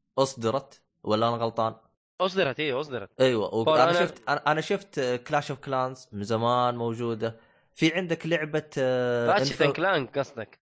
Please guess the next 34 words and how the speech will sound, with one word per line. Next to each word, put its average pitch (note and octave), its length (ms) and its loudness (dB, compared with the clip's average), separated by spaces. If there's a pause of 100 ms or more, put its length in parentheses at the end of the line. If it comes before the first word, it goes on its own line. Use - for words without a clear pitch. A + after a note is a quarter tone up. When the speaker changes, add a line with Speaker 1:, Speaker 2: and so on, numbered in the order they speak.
(320)
Speaker 1:
إيه، C#3 200 2
Clash، D3 260 -2
Cla-، C3+ 460 -4
Clash C3+ 240 -2
of، A2+ 180 -10
آه، G#2 140 -6
ك-، - 240 -20 (320)
آه، A#2 140 2 (560)
Ratchet - 20 8
Speaker 2:
Ratchet، D3+ 400 2
Speaker 1:
and A#2 60 -10
Clank. - 40 -2
Speaker 2:
Ratchet، D#3 520 -2
Speaker 1:
آه، F#3 160 2
Speaker 2:
Ratchet F#3+ 140 -2
and C#3 200 0
Clank، C3+ 280 -2
إيه. A#2+ 240 -4
Speaker 1:
Ratchet. A#2+ 320 0 (440)
آه، G#2+ 200 -2
عندك C#3 220 4
Speaker 2:
إيه. C3+ 100 4
Speaker 1:
مثلًا، F3+ 440 0
عندك F3+ 280 -2
مثلًا E3 320 -2
لعبة، D#3+ 440 -4
آه، A2 320 0
Infamous، B2+ 640 -4
آه، G2+ 520 -2
اللي A#2 100 -2
هي D3 120 2
الإضافة، C#3 440 0
إيش A2+ 100 -8
اسمها؟ D#3 440 -10